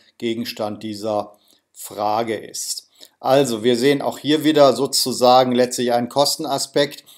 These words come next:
Das hier, Lagerbestand kann kaum veralten, ist ein, na, soll ein Q sein,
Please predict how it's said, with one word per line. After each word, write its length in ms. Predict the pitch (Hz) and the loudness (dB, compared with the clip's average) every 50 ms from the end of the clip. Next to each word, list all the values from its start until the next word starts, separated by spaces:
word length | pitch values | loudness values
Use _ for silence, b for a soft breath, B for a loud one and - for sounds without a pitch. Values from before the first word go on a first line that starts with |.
| B B B B B | B B B B B
Das 440 | 110 104 135 147 175 180 - - - | 0 4 6 6 6 6 4 0 0
hier, 540 | 131 123 120 120 123 135 156 160 - - b b b b b b b b | 0 2 4 4 4 4 2 -2 -6 -18 b b b b b b b b
Lagerbestand 680 | - 120 127 139 143 143 135 - - - 135 127 131 127 | 2 4 4 6 6 4 4 2 0 0 0 0 0 0
kann 220 | - 127 123 123 | 0 0 0 0
kaum 240 | 123 123 123 123 120 | 2 0 0 0 0
veralten, 720 | - 120 113 - 120 127 135 131 135 - 143 135 131 B B B B B | 0 -2 0 0 2 0 0 -2 -2 -6 -6 -6 -8 B B B B B
ist 280 | 135 131 - - - | -8 -6 -6 -2 0
ein, 420 | 123 120 123 123 131 135 - - _ _ _ _ _ _ _ | 2 2 2 0 -2 -6 -10 -16 _ _ _ _ _ _ _
na, 360 | - 123 113 107 104 101 - _ | -12 -8 -8 -8 -8 -10 -14 _
soll 160 | - 113 107 | -14 -12 -12
ein 60 | 104 | -12
Q 160 | - - 117 110 | -14 -14 -14 -10
sein, 320 | 101 101 98 104 104 | -8 -8 -8 -8 -10